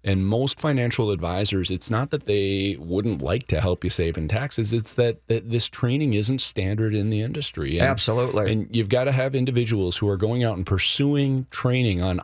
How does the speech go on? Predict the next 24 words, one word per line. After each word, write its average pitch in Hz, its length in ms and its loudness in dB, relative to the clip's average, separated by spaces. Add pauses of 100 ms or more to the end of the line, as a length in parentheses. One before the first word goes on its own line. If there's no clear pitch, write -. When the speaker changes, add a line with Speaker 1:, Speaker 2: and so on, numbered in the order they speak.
Speaker 1:
I 107 200 2
R 104 200 2
A 101 100 0
taxation, 92 580 0
because 92 300 2
your 98 160 2
I 127 160 2
R 117 240 4
A, 104 340 2 (280)
for 113 100 2
many 131 220 4
people, 104 360 2
is 101 120 2
the 95 100 0
biggest 135 480 0
retirement 120 420 2
asset 104 380 0
that 92 140 -2
they 90 140 2
have. 98 460 0 (360)
Yet, 113 320 2
here's 147 240 2
the 127 180 2
issue. 120 240 0